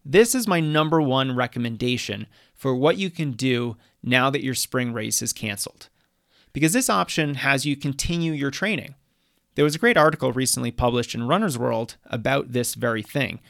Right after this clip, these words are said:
how runners should continue training as if they had a race, even though they don't. It's best for your overall development as a runner because it's the training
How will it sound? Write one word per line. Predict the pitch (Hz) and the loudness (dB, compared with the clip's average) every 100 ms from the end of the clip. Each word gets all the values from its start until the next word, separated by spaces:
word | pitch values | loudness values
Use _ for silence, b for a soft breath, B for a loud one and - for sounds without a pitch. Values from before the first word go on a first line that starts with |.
| b b - | b b -2
how | 175 208 | 2 2
runners | 160 156 156 147 135 b b | 4 2 2 -2 -4 b b
should | - 143 | -6 -4
continue | 135 120 - 202 240 233 | -4 -8 -4 0 2 0
training | - 120 117 117 120 - | -2 -2 -2 -8 -8 -6
as | 123 | -4
if | 143 | -2
they | 143 | -2
had | 123 170 180 | -2 0 0
a | |
race, | 180 208 120 117 - - _ _ | 0 0 0 -2 -4 -8 _ _
even | 139 139 | -2 0
though | 131 | 0
they | 123 | -2
don't. | 110 98 101 - _ _ _ _ _ - | -4 -8 -10 -20 _ _ _ _ _ -6
It's | 127 | -6
best | 110 147 151 - | 0 0 0 -4
for | - | -4
your | 131 127 | -4 0
overall | 143 139 131 127 123 | 2 2 2 2 0
development | 113 110 131 143 139 127 | -4 -4 -2 0 -2 -6
as | - 113 113 | -6 -8 -8
a | |
runner | 110 131 143 143 139 b b b b _ | -4 -2 0 -2 -6 b b b b _
because | 143 180 | -2 0
it's | 175 165 | 0 -4
the | 170 | -6
training | - 190 202 113 113 | -2 0 0 -2 -6